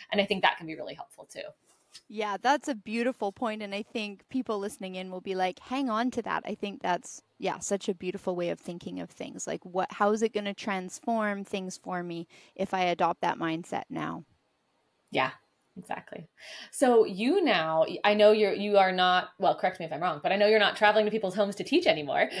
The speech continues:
Speaker 1: So tell me a little bit now, like, fast us, fast forward us to what your business looks like now.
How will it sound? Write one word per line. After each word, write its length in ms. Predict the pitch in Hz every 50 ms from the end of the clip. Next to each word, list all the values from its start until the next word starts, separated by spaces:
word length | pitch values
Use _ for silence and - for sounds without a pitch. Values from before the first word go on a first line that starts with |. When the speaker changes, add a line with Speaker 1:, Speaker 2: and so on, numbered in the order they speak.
| 330 - -
Speaker 1:
So 100 | 262 254
tell 140 | 240 277 269
me 100 | 320 381
a 60 | 381
little 160 | 330 277 254
bit 140 | 240 202 202
now, 240 | 202 190 185 185 185
like, 160 | 185 185 185
fast 360 | - - 226 226 247 277 -
us, 180 | 269 262 262 - - -
fast 260 | 247 240 277 277 -
forward 260 | 277 247 226 214 196
us 220 | 180 170 185 - -
to 200 | - - 208 190
what 260 | 185 175 196 190 -
your 100 | 247 254
business 360 | 226 240 196 185 202 190 -
looks 200 | 190 180 - -
like 200 | 175 165 156 -
now. 720 | 160 160 165 175 202 240 226 156 139 143 139 175 262 302